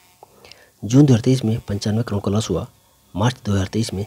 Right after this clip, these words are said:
चार सौ इक्कीस करोड़ का loss हुआ, यानी quarter quarter basis में loss बढ़ता हुआ दिखाई दे रहा है। बात करते हैं प्रीवियस ईयर की, तीन सौ पचपन करोड़,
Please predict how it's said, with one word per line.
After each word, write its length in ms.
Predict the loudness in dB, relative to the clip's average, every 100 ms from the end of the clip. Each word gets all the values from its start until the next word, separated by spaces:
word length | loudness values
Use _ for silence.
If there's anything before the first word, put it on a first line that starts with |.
| -8
चार 120 | -8
सौ 120 | -6
इक्कीस 140 | -8 -8
करोड़ 180 | -8 -4
का 60 |
loss 200 | -4 -4
हुआ, 100 | -10
यानी 460 | -14 _ -20 _ -10
quarter 240 | -4 0
quarter 220 | 0 0 -2
basis 300 | -4 -6 -4
में 80 |
loss 140 | -4 -2
बढ़ता 240 | -4 -2
हुआ 80 | -2
दिखाई 180 | -2 -4
दे 100 | -2
रहा 120 | -2
है। 140 | -4 -12 _ _ _ _ _ -20 _
बात 160 | -6 -4
करते 220 | -4 -4
हैं 100 | -6
प्रीवियस 220 | -4 -4
ईयर 80 | -4
की, 140 | -8
तीन 160 | -8 -6
सौ 100 | -6
पचपन 260 | -8 -8 -10
करोड़, 220 | -12